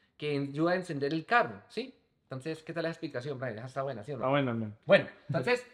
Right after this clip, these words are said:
Speaker 1: en el ciclo T S A, que lo conocen como el ciclo Krebs o el Citric Acid Cycle, van a necesitar ustedes en este principio, lo que ayuda a encender todo el ciclo, son complejo B. ¿Se han escuchado que hay muchos médicos que llegan y dicen, "Bueno,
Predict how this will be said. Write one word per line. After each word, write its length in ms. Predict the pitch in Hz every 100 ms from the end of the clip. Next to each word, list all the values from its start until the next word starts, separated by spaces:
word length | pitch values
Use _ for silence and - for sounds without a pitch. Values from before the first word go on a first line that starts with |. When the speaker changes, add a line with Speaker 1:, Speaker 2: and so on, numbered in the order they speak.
| -
Speaker 1:
en 160 | 180 185
el 120 | 185
ciclo 400 | 240 233 240 233
T 220 | 208 208
S 220 | 214 226
A, 280 | 196 226 -
que 80 | 170
lo 100 | 147
conocen 300 | 151 143 180
como 160 | 156 143
el 40 |
ciclo 300 | 151 185 175
Krebs 320 | 175 170 170
o 80 | 135
el 80 | 131
Citric 400 | - 170 175 -
Acid 240 | 160 160 131
Cycle, 380 | 127 117 139 127
van 160 | 131
a 20 | 151
necesitar 300 | 139 131 143
ustedes 500 | - 156 156 156 - _ _ _
en 160 | 160 175
este 220 | 185 214
principio, 680 | 214 180 156 226 233 131 127
lo 160 | 123
que 80 | 127
ayuda 240 | 117 135 185
a 20 |
encender 400 | 190 131 147 151
todo 180 | 180 185
el 80 |
ciclo, 380 | 185 170 180 185 - _ _
son 380 | - 151 160 - _ _ _
complejo 480 | 175 170 165 147 156
B. 200 | 117 - _
¿Se 140 | -
han 100 | 196
escuchado 480 | 208 160 151 156 170
que 120 | 156
hay 120 | 139
muchos 260 | 147 151 160
médicos 300 | 160 156 151
que 80 | 127
llegan 180 | 123 143
y 60 |
dicen, 240 | 131 127 110
"Bueno, 300 | 147 135